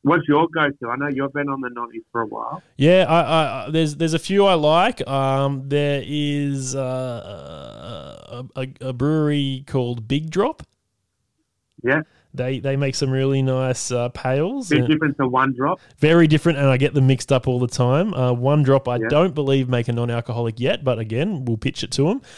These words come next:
Speaker 2: Um, yeah, Big Drop I really like. I also like the, the Heaps Normal X P A. Um, I think that, that's a lot of people's go-to. I also like another one called Free Time.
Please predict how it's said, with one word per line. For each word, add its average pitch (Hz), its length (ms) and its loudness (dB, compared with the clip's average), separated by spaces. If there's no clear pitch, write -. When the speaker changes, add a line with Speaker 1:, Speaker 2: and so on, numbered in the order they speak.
Speaker 2:
Um, 127 420 0
yeah, 143 100 4
Big 151 300 2
Drop 143 240 2
I 143 60 4
really 135 240 2
like. 135 320 0
I 127 100 4
also 135 320 2
like 120 320 0
the, 120 220 2
the 117 100 -4
Heaps 127 300 -2
Normal 127 340 2
X 117 160 -4
P 127 180 -4
A. 175 320 2
Um, 110 840 -6
I 107 100 -6
think 120 220 -4
that, 117 320 -8
that's 120 260 -6
a 123 60 -2
lot 120 160 0
of 113 80 -4
people's 110 260 -4
go-to. 123 640 2
I 143 140 2
also 175 540 4
like 147 440 0
another 135 520 0
one 131 680 -2
called 120 260 0
Free 139 300 2
Time. 180 420 -2